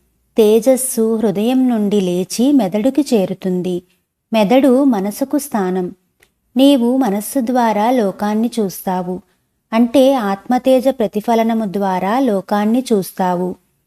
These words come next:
లోకం గ్రహించబడేది మనోవ్యాపారము ద్వారానే. మనస్సు ప్రకాశితమైనప్పుడు లోకాన్ని తెలుసుకుంటుంది, ప్రకాశితం కానప్పుడు లోకాన్ని తెలుసుకోలేదు. మనసులోనికి అనగా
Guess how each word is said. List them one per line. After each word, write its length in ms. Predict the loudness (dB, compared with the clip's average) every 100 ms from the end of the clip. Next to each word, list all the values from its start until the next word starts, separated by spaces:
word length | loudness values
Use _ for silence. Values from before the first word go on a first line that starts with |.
| _ _ _ 0
లోకం 420 | 2 4 4 4
గ్రహించబడేది 960 | 4 2 2 0 0 0 0 0 0 -2 0
మనోవ్యాపారము 1080 | -2 -2 -2 -2 0 0 0 -2 -2 -2 -2 -2
ద్వారానే. 600 | -2 -2 -2 -2 -2 -4 -6 _ _ _ _ _ -2
మనస్సు 460 | 0 0 0 2 2
ప్రకాశితమైనప్పుడు 1300 | 2 -2 -2 -2 0 -2 0 0 0 -2 -4 -4 -2 2
లోకాన్ని 600 | 2 2 0 -2 0 2
తెలుసుకుంటుంది, 920 | 2 0 -2 -6 -6 -6 -4 -4 -4 -6 -10 _ _ _ -20 _ _
ప్రకాశితం 680 | -4 2 2 2 0 2 2
కానప్పుడు 640 | 2 0 -2 -4 -4 -2 0 0 2
లోకాన్ని 600 | 0 0 0 0 0 -2
తెలుసుకోలేదు. 960 | 0 -2 -2 -6 -4 0 2 2 0 -2 0
మనసులోనికి 840 | 2 2 2 4 6 4 2 0 0 0
అనగా 360 | -2 -4 -2